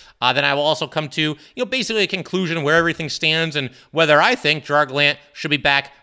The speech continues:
with this team as the head coach next season. And we'll do all that good stuff in just a second. All right, so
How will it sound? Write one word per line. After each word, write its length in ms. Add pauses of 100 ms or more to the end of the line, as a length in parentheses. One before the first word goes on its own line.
with 120
this 140
team 400 (260)
as 200
the 100
head 180
coach 380 (240)
next 280
season. 420 (200)
And 80
we'll 100
do 120
all 140
that 120
good 120
stuff 320 (180)
in 100
just 160
a 40
second. 320 (4000)
All 60
right, 120
so 340